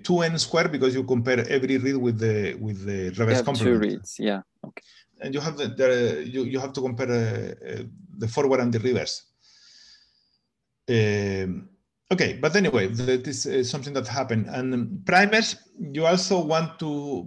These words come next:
Speaker 1: be, well, you have a t-, technological limit, but the, the primer is too small. You will have multiple matching. Sometimes you want to do it intentionally. Sometimes you want the, the primer to match in many places, uh, kind of a random primer, they call.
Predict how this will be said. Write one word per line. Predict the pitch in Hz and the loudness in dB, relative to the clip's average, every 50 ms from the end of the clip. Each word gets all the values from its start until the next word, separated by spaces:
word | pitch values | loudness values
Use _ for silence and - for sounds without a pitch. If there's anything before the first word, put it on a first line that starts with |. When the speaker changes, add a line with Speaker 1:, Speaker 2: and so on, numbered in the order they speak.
| 127 120 | -8 -6
Speaker 1:
be, | 120 139 143 143 143 135 - | -4 -4 -4 -4 -4 -4 -2
well, | 139 143 127 | 0 2 2
you | 117 110 117 123 123 | 2 0 0 0 0
have | 117 131 127 | 2 2 0
a | 127 123 117 - | 0 -2 -4 -6
t-, | - - - 117 113 113 | -10 -8 -8 -8 -6 -4
technological | 127 120 117 120 120 127 135 131 127 120 127 | -2 0 2 2 4 4 2 2 2 2 0
limit, | 139 170 160 139 110 113 | 0 0 0 0 0 0
but | 120 113 | 2 2
the, | 120 123 | 2 2
the | 117 110 127 123 | 2 4 2 2
primer | 117 117 151 160 170 170 | 2 0 -2 -2 0 -2
is | 151 139 117 | -4 -6 -8
too | - - 180 180 180 180 175 175 | -6 -2 0 0 2 2 0 -2
small. | 170 - 175 160 151 139 135 190 233 - - _ _ _ - - - - - - - - _ _ _ - | -4 -4 -4 -2 0 0 0 -2 -4 -10 -14 _ _ _ -20 -20 -20 -20 -20 -20 -20 -20 _ _ _ -10
You | 120 117 123 | -4 -2 0
will | 135 123 | 2 2
have | 117 120 139 143 147 143 131 - - | 2 2 0 0 0 0 -2 -4 -6
multiple | 135 123 127 147 165 160 - 165 - 151 151 147 | -6 -4 -2 -2 -4 -4 -4 -6 -6 -4 -6 -6
matching. | 139 143 160 160 151 - 113 113 | -6 -4 -4 -2 -2 -2 -4 -4
Sometimes | 113 175 170 180 226 214 196 | -2 -2 -2 0 2 2 2
you | 190 185 | 2 4
want | 196 202 185 190 | 2 2 2 0
to | 196 | 0
do | 180 190 196 | 0 2 2
it | 190 185 190 - | 2 0 -2 -8
intentionally. | - - 147 135 - 180 156 117 113 98 92 92 92 | -12 -12 -10 -6 -4 -4 -4 -4 -6 -6 -6 -8 -8
Sometimes | 90 - 131 123 117 135 139 143 139 | -10 -12 -14 -14 -12 -12 -12 -8 -6
you | 139 131 | -6 -6
want | 131 139 139 143 139 131 | -4 -6 -6 -6 -6 -2
the, | 131 127 123 123 - - | -2 0 0 0 -2 -4
the | 120 120 123 | -4 -4 -2
primer | 117 117 127 131 139 143 139 | -2 -2 -2 -2 -2 -4 -6
to | 135 - 131 | -6 -6 -4
match | 127 127 131 - - 135 | -2 -2 -2 -2 -2 -2
in | 135 131 127 | -4 -4 -4
many | 131 131 139 143 | -4 -2 -4 -4
places, | 135 - 139 135 143 131 - 151 131 - 120 | -2 0 2 2 2 2 0 -4 -6 -8 -8
uh, | - 120 123 120 110 101 95 - 110 113 | -10 -10 -10 -8 -8 -8 -8 -8 -8 -6
kind | - 117 120 117 | -4 -2 0 0
of | 113 110 - | 0 0 0
a | 107 101 104 101 101 | -2 -2 -2 -2 0
random | 123 135 147 139 131 113 117 | 0 0 0 0 0 0 0
primer, | 151 135 131 123 110 95 | 2 2 2 2 2 0
they | 82 87 90 | -2 -4 -8
call. | - - 80 92 - | -10 -10 -12 -12 -14